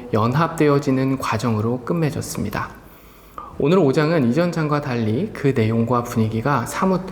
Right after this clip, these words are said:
다릅니다. 앞선 내용의 시간 순으로 이어지는 내용이라고 생각하고 보면은 본문을 잘 이해하기 어렵습니다. 왜냐하면 그 시점이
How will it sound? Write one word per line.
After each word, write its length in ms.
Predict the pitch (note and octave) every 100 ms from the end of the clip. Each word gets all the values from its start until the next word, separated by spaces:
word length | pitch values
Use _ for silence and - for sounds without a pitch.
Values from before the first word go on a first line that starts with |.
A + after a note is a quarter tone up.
| -
다릅니다. 600 | - - B2 C3 G#2+ G2 - - - - - - - -
앞선 380 | - - G3+
내용의 500 | E3 B2+ B2+ C3+ C3+
시간 360 | B2+ - A#3 A3+
순으로 360 | G#3 G#3 F3+ E3+
이어지는 580 | B2 C3+ C3 C3 B2+ - - -
내용이라고 680 | - A2+ D3 E3 A#2 A#2 A2+
생각하고 580 | B2+ E3 D#3 D#3 B2+ B2
보면은 560 | - A2+ A2 D3 C3 - - -
본문을 460 | - E3 F#3 F#3 F#3
잘 320 | F#3 C3 B2
이해하기 540 | A#2+ B2 C3 A#2 A2+ C#3
어렵습니다. 800 | - G#2+ C3+ - - G#2+ G#2 - - - - - - -
왜냐하면 640 | B2+ D#3 D#3 C#3+ D3+ G#2+
그 100 | G#2
시점이 560 | C#3 - - F#3 F3+ D#3+